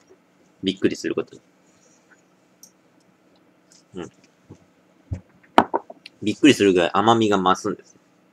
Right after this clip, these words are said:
香りが落ちて甘みが増すんで。結構飲みやすくなる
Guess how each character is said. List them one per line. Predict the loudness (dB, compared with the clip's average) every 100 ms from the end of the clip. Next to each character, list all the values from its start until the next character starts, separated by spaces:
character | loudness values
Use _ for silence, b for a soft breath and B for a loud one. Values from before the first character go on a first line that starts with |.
| _ -20 -16
香 | 2 6 8
り | 8
が | 6
落 | 4 2 -2
ち |
て | -2 0
甘 | 2 2
み | 2 0
が | 0
増 | -2
す | -4 -10
ん |
で。 | -12 -18 -20 -20 -20 -20 -20 _ _ _ -10 -10 _ _ _
結 | 0 0
構 | -4
飲 | -2 0
み | 4
や | 2
す | 0
く |
な |
る | -14